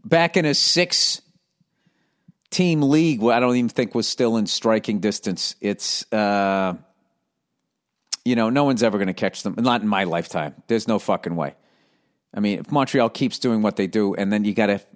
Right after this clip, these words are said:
you gotta have Toronto is somehow gonna win fucking eleven cups, and I'm fifty-two years old, I, I, in a thirty-team league, uh,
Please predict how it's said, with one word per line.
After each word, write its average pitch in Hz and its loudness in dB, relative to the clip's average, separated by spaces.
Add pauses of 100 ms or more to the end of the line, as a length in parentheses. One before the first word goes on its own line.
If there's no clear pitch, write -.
you 101 -2
gotta 104 2
have 98 -2
Toronto 101 0
is 98 -6
somehow 101 -2
gonna 95 0
win 92 -2 (400)
fucking 104 -2
eleven 92 -2
cups, - -2 (1300)
and - -8
I'm 95 -4
fifty-two 107 -2
years 98 0
old, 95 0
I, 95 -2
I, 95 -4 (180)
in 104 -2
a 95 -2
thirty-team 107 0
league, 104 -2 (1080)
uh, 101 0